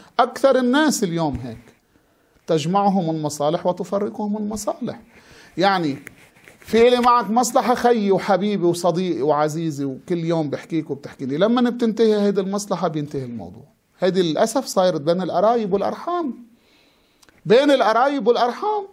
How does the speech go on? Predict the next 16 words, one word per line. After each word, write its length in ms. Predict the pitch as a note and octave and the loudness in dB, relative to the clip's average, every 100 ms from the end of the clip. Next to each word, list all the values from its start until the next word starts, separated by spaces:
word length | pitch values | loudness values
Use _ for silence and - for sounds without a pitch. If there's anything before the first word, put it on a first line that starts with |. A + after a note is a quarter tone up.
| _ - - _ _ _ _ _ _ _ - | _ -20 -20 _ _ _ _ _ _ _ -12
الخال 480 | C#3+ - E3+ F3+ E3+ | -8 0 2 2 0
وابن 300 | D3 D3 C#3 | -4 -6 -10
أخته، 600 | - - F3+ G3 G3+ F3+ | -14 -10 -4 0 0 -2
العم 500 | C#3+ C3 D3 E3+ D#3 | -4 -2 -2 -2 -6
وابن 280 | C#3+ C#3 | -6 -8
خيه، 520 | - F3 G#3+ A#3+ - - - E3 - | -8 -8 -6 -6 -6 -8 -12 -12 -12
<laughs> 420 | - - - - | -14 -16 -20 -8
بضمن 320 | D#3 G#3+ G#3+ | 0 2 2
الدائرة، 420 | F3 E3 B3 A3+ | 0 4 4 4
يعني 240 | G#3+ F#3 D#3+ | 0 -2 -4
لو 100 | D3 | -6
حتى 320 | - G3+ G3 | -4 0 0
بين 240 | F3+ G#3 | 2 0
الابن 280 | F#3+ A#3 A3+ | 2 0 0
وأبو 420 | A3 G3+ F#3+ G3 - - _ | -2 -2 -4 -6 -8 -16 _
وبيه، 680 | E3 D#3+ D3+ F#3 F3+ E3 | -4 -4 0 -2 -2 -6